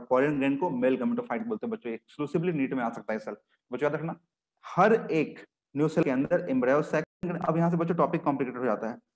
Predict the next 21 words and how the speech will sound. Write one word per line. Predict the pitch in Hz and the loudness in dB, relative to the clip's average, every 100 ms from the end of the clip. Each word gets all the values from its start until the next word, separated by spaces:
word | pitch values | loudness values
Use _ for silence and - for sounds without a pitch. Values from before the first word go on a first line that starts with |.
| _ | _
Pollen | 147 165 214 | 2 4 2
ग्रैंड | 202 185 | 0 -2
किसको | - 196 | 2 2
represent | 196 185 | 2 -2
करता | 202 | -2
है? | 214 165 | -2 -2
Represent | 147 170 175 | -2 0 2
करता | 175 190 | 2 2
है | 160 | 2
male | 147 180 175 | 2 4 2
gametophyte | 131 127 135 151 - 120 120 | 2 0 0 -2 -2 -2 -4
को। | - | -8
तो | - _ _ _ - | -16 _ _ _ -8
बच्चों | 139 185 170 131 | -6 -4 -2 2
pollen | 127 165 165 | 4 2 0
grains | 147 175 170 131 | 0 0 -2 -2
represents | - 120 147 185 175 - - 131 131 | 0 0 0 -2 -4 -10 -6 0 4
male | 151 196 - - 117 | 4 4 2 -4 -2
gametophytes, | 120 127 127 151 147 - 107 113 - _ _ _ _ 165 | 2 2 4 2 0 -2 -2 -4 -12 _ _ _ _ -4
ठीक | 160 | -2
है। | 170 | -6